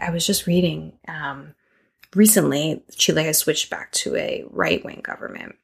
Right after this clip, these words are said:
Chile was under dictatorship for seventeen years under a very neoliberal regime, and the, the ruling group and party was never really taken to task judicially,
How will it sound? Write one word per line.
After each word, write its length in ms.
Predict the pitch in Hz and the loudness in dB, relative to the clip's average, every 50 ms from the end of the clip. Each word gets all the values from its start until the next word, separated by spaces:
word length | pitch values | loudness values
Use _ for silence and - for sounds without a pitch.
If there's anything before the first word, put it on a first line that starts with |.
| _ - - 185 - | _ -20 -20 -2 4
Chile 260 | - - 202 190 175 | 8 8 10 10 8
was 100 | 165 170 | 6 4
under 160 | 160 151 156 | 2 2 0
dictatorship 560 | 156 - 160 - - 202 196 190 - 180 - | 0 -2 -2 4 4 4 4 4 2 0 2
for 100 | - 175 | 2 0
seventeen 500 | 160 - 160 151 156 156 - - 160 170 | 2 2 0 0 0 -4 -2 0 2 4
years 600 | 175 185 190 185 180 175 170 170 170 - - - - - - - - _ _ _ _ _ - - | 4 6 6 6 6 4 2 2 0 -2 -4 -6 -12 -20 -20 -20 -20 _ _ _ _ _ -2 0
under 320 | 165 160 160 165 160 160 | 2 4 4 4 4 2
a 60 | 156 | 2
very 300 | 160 160 156 156 156 151 | 0 0 2 2 2 0
neoliberal 1120 | 147 151 151 147 151 151 147 147 151 - 151 151 147 143 143 143 143 139 139 139 139 143 _ _ - | 0 -2 -2 -2 -2 -2 0 -2 -4 -2 -2 -2 0 2 2 2 2 0 -2 -4 -6 -12 _ _ -4
regime, 880 | 185 190 185 - - 220 214 208 202 196 196 196 196 190 190 190 190 - - | 0 2 2 6 8 8 10 10 10 10 8 8 8 6 4 2 2 -2 -4
and 680 | - 170 160 156 156 156 156 156 156 156 156 156 147 - - _ _ _ | -6 -4 0 2 4 4 4 4 2 0 -2 -4 -6 -8 -16 _ _ _
the, 1000 | 170 165 - 156 156 147 147 147 143 143 143 143 - - 160 - 143 - - - - - - - - - - - - _ _ - - _ _ - _ | -14 -2 2 4 4 4 4 4 4 4 4 2 0 0 -2 -2 -2 -2 -4 -6 -10 -14 -18 -20 -20 -20 -20 -20 -20 _ _ -20 -20 _ _ -6 _
the 100 | 175 160 | -2 -2
ruling 600 | 165 170 165 156 151 156 147 147 151 147 147 143 - _ | -2 -2 -2 0 0 0 0 0 -2 -4 -6 -6 -8 _
group 380 | - 185 190 185 180 180 - | 6 8 8 8 8 6 2
and 160 | - 143 143 | -2 -4 -4
party 380 | - - 165 170 160 160 156 147 | 2 6 6 6 8 8 6 6
was 260 | 139 143 151 151 - | 6 4 2 4 4
never 180 | 165 151 - 143 | 2 2 2 0
really 240 | 139 127 92 104 151 | 0 2 2 2 2
taken 280 | - 165 156 160 165 | 0 -2 -2 -2 -2
to 100 | - 160 | -2 -2
task 380 | - - - 151 160 - - - | -4 0 0 0 -2 -2 -6 -2
judicially, 680 | - 160 - - - - 151 147 151 156 170 170 - | 0 2 2 2 2 2 2 2 2 2 0 -2 -4